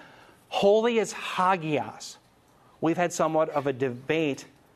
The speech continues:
in our church circles about sanctification. Sanctification comes from the term hagios, or the verb hagiazo. Okay? Now,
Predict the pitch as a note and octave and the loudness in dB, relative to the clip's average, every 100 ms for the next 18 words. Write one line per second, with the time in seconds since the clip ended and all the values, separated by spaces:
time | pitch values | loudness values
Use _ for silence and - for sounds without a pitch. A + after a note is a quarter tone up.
0 | _ - _ - C3+ C#3+ C#3 D3+ C3+ - | _ -20 _ -4 0 0 0 -2 -2 0
1 | C#3+ B2+ C3 B2+ B2+ B2+ B2 - E3 D#3 | 0 0 0 0 0 0 0 -4 -4 -4
2 | C#3+ - C3+ D#3+ E3+ - A#2+ A2 - G3+ | -4 -6 -4 -2 -2 -2 -6 -4 0 0
3 | G#3 G3+ F#3 E3+ - D#3 D#3 E3 F3 E3 | 0 -2 0 -2 -2 0 0 0 -2 -2
4 | D#3+ - C#3 C3+ C3+ - - _ _ _ | -2 0 0 0 -4 -14 -20 _ _ _
5 | - E3 D#3+ C#3 B2+ A2 - C3 B2+ B2 | -4 0 0 2 0 -2 -4 0 0 0
6 | B2+ C3+ C3 - D3 C3+ C#3+ D3 - A#2+ | 0 0 0 -2 -2 0 0 0 -4 -10
7 | A2+ _ _ _ _ _ _ _ - A#2+ | -12 _ _ _ _ _ _ _ -12 -4
8 | C#3+ D#3 E3 D#3+ | -2 0 2 2